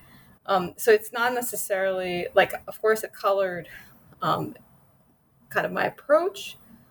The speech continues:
um, in this project, but it also, you know, helped me to see the diversity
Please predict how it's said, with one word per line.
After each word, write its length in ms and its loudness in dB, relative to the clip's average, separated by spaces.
um, 400 0
in 160 4
this 140 -2
project, 680 -2
but 400 0
it 120 2
also, 540 -2
you 100 -2
know, 120 0
helped 320 0
me 140 0
to 120 -8
see 220 0
the 120 -4
diversity 880 -2